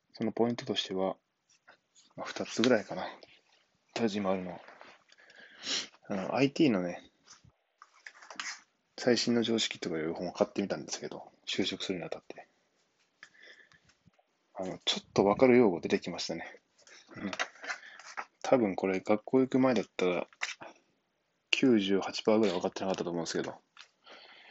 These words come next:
用語にしろ何にしろ。ちょこちょこね、知っ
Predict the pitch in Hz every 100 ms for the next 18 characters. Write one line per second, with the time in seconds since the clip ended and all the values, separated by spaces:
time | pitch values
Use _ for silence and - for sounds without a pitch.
0 | - _ 101 95 92 90 95 87 85 -
1 | 85 - _ _ _ _ _ - _ _
2 | _ _ _ _ _ _ _ _ _ -
3 | - - 151 170 - 90 69 - _ _
4 | - _ _ _ _ _ _ _ - _
5 | _ _ _ _ _ _ _ -